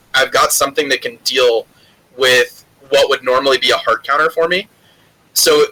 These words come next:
then it turns that hard counter into more of a soft counter. And I think that's where the game is better, because then it's, it's actually someone playing against someone else rather than just like, "Hey, my mechanic goes through your mechanic.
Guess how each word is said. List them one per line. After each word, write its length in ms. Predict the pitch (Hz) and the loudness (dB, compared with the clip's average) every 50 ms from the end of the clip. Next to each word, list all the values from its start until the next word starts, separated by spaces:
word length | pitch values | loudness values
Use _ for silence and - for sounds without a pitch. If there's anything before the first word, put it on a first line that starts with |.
| - _ _ _ | -6 _ _ _
then 160 | - 156 160 | -2 0 0
it 100 | 175 170 | 0 0
turns 280 | 165 - 170 165 156 143 | 0 -2 -2 -2 0 0
that 160 | 147 139 135 | 0 0 0
hard 200 | - 139 135 - | 0 -2 -2 0
counter 260 | - 139 131 131 131 | -2 -2 -2 0 -2
into 120 | 131 127 123 | -2 -2 -2
more 220 | 120 120 120 117 | -2 0 0 0
of 40 | 110 | -2
a 60 | 104 | -4
soft 320 | - - 104 95 - - - | -6 -6 -6 -8 -8 -12 -18
counter. 240 | 78 - - 69 _ _ _ _ _ _ _ | -20 -20 -20 -20 _ _ _ _ _ _ _
And 100 | 147 156 | -2 0
I 60 | 175 | 0
think 180 | 180 247 240 214 | 2 0 0 0
that's 200 | 208 196 - - | 0 -2 0 0
where 100 | 190 160 | -2 -2
the 60 | 151 | 0
game 240 | 123 127 135 139 131 | -2 -2 -2 -2 -4
is 100 | 117 - | -8 -6
better, 320 | - 117 117 120 135 147 | -4 -2 0 0 0 0
because 320 | 139 127 123 - 131 120 | -2 -6 -8 -8 -10 -4
then 160 | 123 123 123 123 | -2 -2 0 0
it's, 380 | 127 123 - - - - - - | -2 -2 -2 -4 -6 -6 -4 -6
it's 220 | 123 123 - - | -8 -8 -6 -4
actually 300 | 127 123 120 - - 120 | -4 -4 -4 -2 -4 -4
someone 320 | 117 - 123 113 120 117 - | -2 -4 -4 -4 -6 -8 -6
playing 260 | - 127 120 123 117 | -6 -4 -4 -4 -6
against 300 | 113 110 113 110 - - | -6 -8 -6 -6 -4 -6
someone 240 | 120 110 107 110 107 | -6 -6 -6 -6 -2
else 260 | 104 117 - - - | -2 -2 -2 -2 -4
rather 300 | 113 - 113 110 110 110 | -4 -4 -2 -4 -4 -6
than 240 | 113 110 110 110 110 | -6 -8 -10 -10 -6
just 260 | - 113 107 - - | -6 -4 -4 -2 -2
like, 240 | 117 107 110 - - _ - - - _ _ | -2 -2 -4 -6 -8 _ -20 -20 -20 _ _
"Hey, 180 | - 196 190 | -2 -2 0
my 140 | 165 151 156 | 2 2 0
mechanic 420 | 160 156 151 - 175 175 170 151 - | 0 0 -2 -2 -2 0 0 0 0
goes 220 | 139 139 139 - | -2 -2 -2 -4
through 160 | - 160 165 | -6 -6 -6
your 180 | 156 143 170 190 | -2 -2 -2 0
mechanic. 520 | 170 127 - - 117 110 104 101 101 - | 0 -2 -4 -4 -6 -4 -4 -4 -6 -8